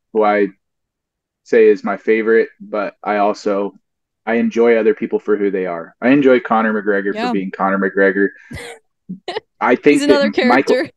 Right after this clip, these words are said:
Speaker 2: <laughs>
Speaker 1: Yeah, but also, like, Michael Chandler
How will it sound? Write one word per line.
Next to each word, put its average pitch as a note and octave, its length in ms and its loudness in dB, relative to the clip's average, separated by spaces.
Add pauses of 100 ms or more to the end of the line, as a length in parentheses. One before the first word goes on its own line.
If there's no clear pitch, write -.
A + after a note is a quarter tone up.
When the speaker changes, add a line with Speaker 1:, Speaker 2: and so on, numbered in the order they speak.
Speaker 2:
<laughs> - 300 -6 (160)
Speaker 1:
Yeah, - 220 4 (180)
but C#3 140 2
also, D3 360 4
like, A#2 200 0 (720)
Michael C3 360 0
Chandler C#3+ 600 -4